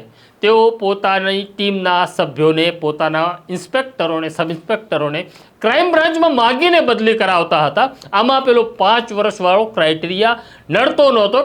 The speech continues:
કારણ કે અહીંયા પૈસા એકત્ર કરવા પોતાની ટીમ બનાવવાની નહોતી, પણ એ ચોક્કસ ટાસ્કને, ચોક્કસ મિશનને પહોંચી વળવા માટે આ ટીમ બનાવવાની હતી અને માટે જ આ અધિકારીઓએ પોતાની ટીમ બનાવી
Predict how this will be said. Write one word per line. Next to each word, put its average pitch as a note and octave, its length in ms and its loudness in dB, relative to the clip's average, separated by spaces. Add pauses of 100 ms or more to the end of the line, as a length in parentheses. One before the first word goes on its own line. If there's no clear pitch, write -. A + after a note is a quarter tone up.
કારણ A3+ 300 2
કે D4+ 80 2
અહીંયા C#4 280 0
પૈસા A3 400 2
એકત્ર A3 400 -2
કરવા A3+ 300 2 (680)
પોતાની A3 520 2
ટીમ B3+ 260 0
બનાવવાની F#3 600 2
નહોતી, G#3+ 340 -2 (480)
પણ G#3+ 160 0
એ - 20 -2 (120)
ચોક્કસ D4 500 0
ટાસ્કને, A3+ 540 0 (160)
ચોક્કસ G#3 440 0
મિશનને G#3+ 360 0 (100)
પહોંચી C4+ 340 2
વળવા F3+ 320 2
માટે G#3+ 300 0
આ E3 100 -2
ટીમ C4+ 380 0
બનાવવાની D#3 540 2
હતી A3+ 240 -6 (300)
અને A3+ 220 0
માટે D#4 260 0
જ A#2+ 80 -10 (880)
આ G#3 200 4 (840)
અધિકારીઓએ G3+ 760 0
પોતાની D#3 400 -2
ટીમ D4+ 320 2
બનાવી F#3 380 0